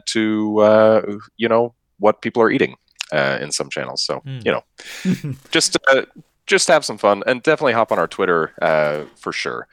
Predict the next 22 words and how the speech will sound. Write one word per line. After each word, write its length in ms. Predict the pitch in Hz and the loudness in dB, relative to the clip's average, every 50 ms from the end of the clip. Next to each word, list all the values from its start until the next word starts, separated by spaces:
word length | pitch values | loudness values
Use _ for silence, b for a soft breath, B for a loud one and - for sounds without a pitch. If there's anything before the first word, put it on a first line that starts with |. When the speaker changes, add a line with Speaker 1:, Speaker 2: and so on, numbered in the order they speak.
| B B B B _ _ | B B B B _ _
Speaker 1:
We 120 | 95 113 | -4 -2
do 140 | - 139 123 | 0 0 0
giveaways 480 | 113 123 110 117 101 98 92 90 85 85 | 0 0 2 2 4 4 2 2 0 -2
on 80 | 80 | 0
all 140 | 82 85 82 | 0 0 -2
these, 340 | 82 80 80 78 - - - - | -2 -6 -6 -6 -8 -8 -8 -8
we 80 | 123 135 | -8 -8
do 120 | 147 139 | -6 -4
giveaways 440 | - 123 101 104 98 98 95 90 - | -4 -4 -2 -2 -2 -2 -2 -2 -2
on 100 | 87 85 | -2 -2
all 80 | 85 | -2
these 160 | 82 85 82 - | -4 -4 -8 -8
channels. 400 | - - 85 82 82 80 76 - | -6 -4 -4 -4 -6 -8 -8 -8
We 80 | 95 90 | -8 -6
run 200 | 87 90 82 80 | -4 -2 -2 0
raffles, 500 | 80 78 78 78 - 85 80 78 - - | 0 0 0 -2 -4 -8 -8 -8 -8 -6
we, 260 | 82 82 80 76 73 | -4 -4 -4 -4 -6
uh, 320 | 71 71 71 69 71 71 | -6 -6 -6 -8 -8 -10
we 120 | 71 80 85 | -8 -6 -4
sell 200 | - - 92 87 | -2 -2 -2 -2
some 140 | - 87 82 | -4 -6 -8
stuff, 400 | - - 80 73 - - - | -4 -2 -2 -2 -2 -6 -12